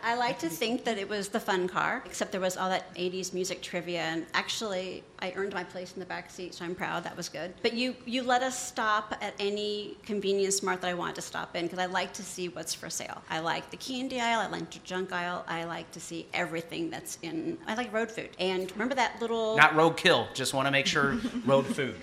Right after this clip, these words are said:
Speaker 2: right? Okay.
Speaker 1: It depends how hungry I am. That little packaged, it was cornflakes, and it was like a peanut butter butterscotch kind of, I've never seen that company before.
Speaker 2: It was darn good, wasn't it?
Speaker 1: It was really
Speaker 2: Yeah.
Speaker 1: amazing. We tried a whole bunch of things, and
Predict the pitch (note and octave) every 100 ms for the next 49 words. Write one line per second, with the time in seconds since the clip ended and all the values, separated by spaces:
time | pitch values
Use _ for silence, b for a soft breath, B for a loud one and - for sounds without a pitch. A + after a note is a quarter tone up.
0 | - A#2 G#2+ A2+ A#2 C#4+ - A4 F#4+ A#3+
1 | G#3 F#3 E3 E3 G3 A#3+ A#3+ D4+ D#4 -
2 | - C4+ C#4 B3+ B3 B3 - - A3 A3+
3 | A3 - - B3+ D#4 G4+ A4+ A4 - -
4 | - A3 A3 A3 A3 G#3+ G#3+ G#3+ G3 G3+
5 | G3+ G3+ G3+ F#3+ F#3+ B3+ B3 B3 A3+ G#3
6 | F#3+ F#3+ G3 - G3 F#3+ - - - G3
7 | F#3+ F3 - - - G#3+ A#3+ A#3+ B3 C4
8 | C4 B3+ G#3+ - A3 G#3+ G3+ F3+ - D#3
9 | - A#2 G#2 B2 A2+ G#2 A#2+ F#2+ G#2 A#2+
10 | C3 G3 A#3 C#4 C4 G#3 A#3+ C4 B3 G#3
11 | G3+ G3+ G3 G#3+ C4 C#4+ A#3+ A3+ G3 G3+
12 | A3 - F3+ E3 G3 G3 F#3